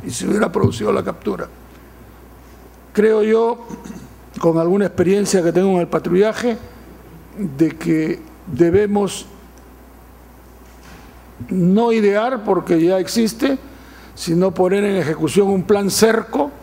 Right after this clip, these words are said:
Se produce un asalto en Barranco y los delincuentes no se van hacia Chorrillos, regresan hacia Lima por lo general. Entonces, todos los, las unidades policiales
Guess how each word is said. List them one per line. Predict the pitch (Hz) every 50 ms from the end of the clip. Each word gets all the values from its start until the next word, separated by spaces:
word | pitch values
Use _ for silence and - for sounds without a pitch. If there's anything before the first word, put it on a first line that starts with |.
| - - - - - - - - - - - - - - - - - - -
Se | - - - 175 165
produce | 165 180 170 175 185 202 196 196 - 196 190
un | 185 185 185 190 190 190 185 180 175 175 175 170
asalto | 160 151 - - 196 202 208 202 202 - 208 190
en | 180 170 165
Barranco | 170 170 175 190 214 226 220 202 - - 240 214 - - - - - - -
y | - 175 165
los | 170 175 175
delincuentes | 180 180 180 180 175 170 233 262 254 - 220
no | 190 190 196 185
se | - 185
van | 180 185 190 185
hacia | 180 - 170 165 -
Chorrillos, | - 160 151 175 214 240 226 196 160 135 - - - - - - - - - - - - - - - - - - - - - - - - - - - -
regresan | 175 151 170 175 180 196 220 226 - - 170 151 139 131 113 117 - - - - - - - - - - - -
hacia | - - 143 - - 160
Lima | 156 175 214 220 190 180 160 143
por | 175 160
lo | 160 165 -
general. | - 170 175 180 185 202 202 170 135 - - - - - - - - - -
Entonces, | - - - - 180 185 170 190 170 - - - -
todos | 220 202 202 202 196
los, | 196 180 160 - - - - - -
las | 175 165 165 160 -
unidades | 170 160 165 170 180 185 185 180 180 160 - - - - - - - - - - - - - -
policiales | 170 170 165 165 160 - - 185 196 196 190 185 175 156 127 - - - -